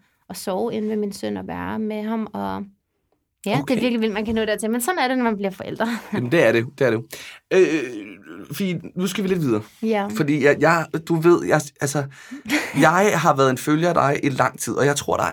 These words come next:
Speaker 2: altså, alle dan-, i Danmark,
Speaker 1: Ja.
Speaker 2: de er jo sådan noget, Fie Laursen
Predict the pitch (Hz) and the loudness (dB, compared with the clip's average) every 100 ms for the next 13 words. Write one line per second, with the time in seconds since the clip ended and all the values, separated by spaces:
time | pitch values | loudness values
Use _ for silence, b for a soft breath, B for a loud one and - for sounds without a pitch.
0 | - 127 - 131 139 - - 113 - 120 | -4 -6 0 0 0 -8 -10 -10 -10 -10
1 | - 254 233 120 110 87 - - 131 117 | -6 -6 -2 -2 -4 -6 -10 -4 0 2
2 | 117 113 120 127 | 0 -2 -8 -10